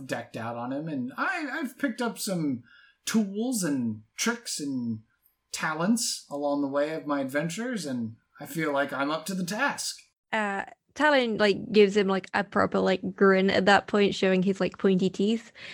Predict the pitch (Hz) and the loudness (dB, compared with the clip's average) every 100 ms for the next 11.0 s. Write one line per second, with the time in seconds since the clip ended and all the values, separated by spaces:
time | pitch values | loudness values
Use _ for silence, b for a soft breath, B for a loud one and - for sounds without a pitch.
0 | B - 196 190 190 190 196 - 196 190 | B 0 4 6 6 4 2 4 6 6
1 | 190 196 190 - 220 262 - B B 311 | 2 0 -2 2 4 4 0 B B -6
2 | - 202 190 190 208 208 208 208 196 196 | 4 6 6 6 4 2 2 2 4 0
3 | - 277 370 330 214 - 262 254 _ _ | -2 4 6 6 2 0 0 0 _ _
4 | _ 277 277 - 247 208 185 190 180 185 | _ -2 -2 -2 2 2 2 0 0 0
5 | 185 190 - - 190 180 175 202 196 196 | 0 -2 -2 0 0 0 0 -4 0 0
6 | 190 180 180 - 190 185 180 196 196 185 | 0 -4 -6 -6 -2 0 0 0 -2 -2
7 | - - - 214 - 196 185 185 185 180 | -2 -2 -2 -2 0 0 2 0 0 -2
8 | - 185 180 - 185 180 214 - B B | -6 -6 -6 -4 -2 0 -4 -12 B B
9 | B B _ 208 196 196 - 220 226 233 | B B _ 4 4 4 2 0 0 0
10 | 269 415 339 208 196 202 190 190 233 | 2 4 4 2 0 -2 -2 0 -2